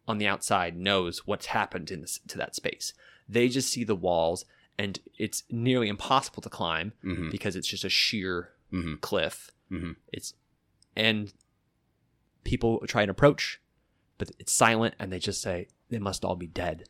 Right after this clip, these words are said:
Speaker 2: Right.
Speaker 1: That's just a graveyard. It's a mass grave. They all
Speaker 2: Yeah.
Speaker 1: leave it be."
Speaker 2: Yeah.
Speaker 1: But i-, in fact, on the other side of, of the lava wall is a bunch of people living their lives as normal,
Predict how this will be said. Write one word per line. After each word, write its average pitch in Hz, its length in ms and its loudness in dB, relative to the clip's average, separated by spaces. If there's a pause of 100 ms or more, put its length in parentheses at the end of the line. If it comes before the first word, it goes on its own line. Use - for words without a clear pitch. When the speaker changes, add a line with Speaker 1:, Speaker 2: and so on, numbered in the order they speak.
(160)
Speaker 2:
Right. - 280 -8
Speaker 1:
That's 92 200 -4
just - 260 -4
a 90 40 -8
graveyard. 87 640 -2
It's 90 100 -10
a 90 40 -4
mass 87 280 -2
grave. 80 460 -4
They 90 80 -4
all 78 100 0
Speaker 2:
Yeah. 73 60 -8
Speaker 1:
leave 85 140 -4
it - 120 -10
be." - 240 -6 (220)
Speaker 2:
Yeah. 71 140 -6
Speaker 1:
But 92 180 -2 (380)
i-, 104 60 -4 (160)
in 95 160 -6
fact, 110 440 2
on 110 140 2
the 98 80 -6
other 95 80 -2
side 82 200 0
of, 82 180 -4
of 87 260 0
the 90 100 -2
lava 90 280 0
wall 80 380 -4 (200)
is 80 340 -4 (240)
a 104 60 0
bunch 85 240 -6
of 82 60 -12
people 82 420 -10
living - 220 -6
their - 100 -8
lives 76 300 -4
as - 200 -2
normal, 117 380 4